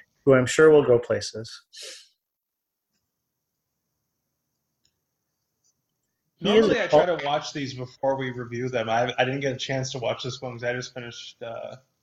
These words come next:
Speaker 2: last week's, uh, Flesh and Blood, so I'm watching this one fresh.
Speaker 1: Well, so the, um, the teaser here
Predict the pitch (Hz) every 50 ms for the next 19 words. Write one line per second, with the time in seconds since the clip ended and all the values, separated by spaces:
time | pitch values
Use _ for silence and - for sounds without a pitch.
0 | _ _ _ _ _ 123 123 120 - - 131 123 127 - - - - 117 117 117
1 | 113 - _ 135 127 123 - 131 123 113 113 113 117 117 113 117 - - 120 110
2 | 110 110 107 110 107 - _ _ _ _ _ _ _ _ _ - 131 135 135 -
3 | 139 127 120 - - 127 113 113 110 - _ - 120 117 117 110 110 - - -
4 | - - - - - - - - - - - - - - - _ _ _ _ _
5 | _ _ _ _ _ _ _ _ _ _ _ _ _ _ _ _ _ 180 185 170
6 | 165 - - 175 160 160 151 151 151 147 147 143 135 131 131 127 123 120 117 117
7 | - - - _ - 135 131 - - 190 196 175 160 143 120 120 117 113 110 107
8 | 110 113 117